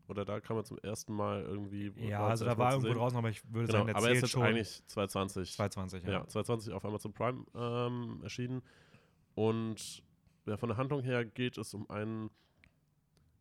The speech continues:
Speaker 1: ja, Metal-Schlagzeuger, der auf einmal irgendwie einen Großteil seines Gehörs verliert.
Speaker 2: Mhm.
Speaker 1: Und damit irgendwie,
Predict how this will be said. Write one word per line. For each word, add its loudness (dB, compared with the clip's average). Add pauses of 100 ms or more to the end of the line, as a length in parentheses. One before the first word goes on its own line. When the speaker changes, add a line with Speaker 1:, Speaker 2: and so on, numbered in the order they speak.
Speaker 1:
ja, -4
Metal-Schlagzeuger, 0 (340)
der 2 (140)
auf -8
einmal -2
irgendwie -4
einen -8
Großteil -4
seines -2
Gehörs -2
verliert. -8 (220)
Speaker 2:
Mhm. -2 (160)
Speaker 1:
Und -4
damit 2
irgendwie, -2